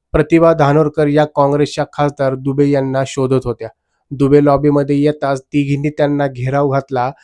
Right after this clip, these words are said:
आणि त्यांच्या विधानाबाबत जाब विचारला. "मराठी लोकांना मारण्याची भाषा कशी करू शकता? तुम्ही आपटून आपटून कुणाला आणि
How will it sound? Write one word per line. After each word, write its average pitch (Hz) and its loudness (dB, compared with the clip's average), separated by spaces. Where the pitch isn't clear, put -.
आणि 135 -2
त्यांच्या 143 0
विधानाबाबत 147 0
जाब 131 0
विचारला. 117 -6
"मराठी 143 2
लोकांना 160 0
मारण्याची 151 -2
भाषा 139 -6
कशी 156 -8
करू 156 -4
शकता? 123 -10
तुम्ही 139 -8
आपटून 139 -6
आपटून 139 -8
कुणाला 139 -8
आणि 139 -8